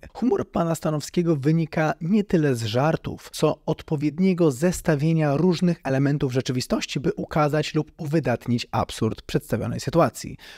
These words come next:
Poza tym warto zwrócić uwagę na mocne puenty i sprawne odbicia piłeczki podczas rozmów. A.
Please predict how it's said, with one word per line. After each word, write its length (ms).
Poza 220
tym 300
warto 320
zwrócić 320
uwagę 420
na 320
mocne 320
puenty 480
i 260
sprawne 560
odbicia 340
piłeczki 480
podczas 380
rozmów. 600
A. 260